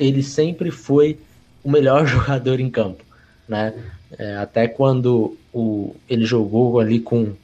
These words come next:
com o David Bell, que também é um outro wide receiver que vem pra próxima classe, que também é um wide receiver que deve ser, deve brigar aí pra, pela posição de wide um. O Rondale Moore, ainda assim, ele se fez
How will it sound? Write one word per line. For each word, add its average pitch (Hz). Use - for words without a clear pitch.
com 113
o 110
David 120
Bell, 117
que -
também 110
é 113
um 113
outro 117
wide 110
receiver 110
que 107
vem 113
pra -
próxima 110
classe, -
que 104
também 107
é 117
um 110
wide 107
receiver 107
que 110
deve 110
ser, 110
deve 127
brigar 113
aí 110
pra, 107
pela 113
posição 113
de 110
wide 110
um. 135
O 113
Rondale 135
Moore, 127
ainda 139
assim, 143
ele 135
se -
fez 147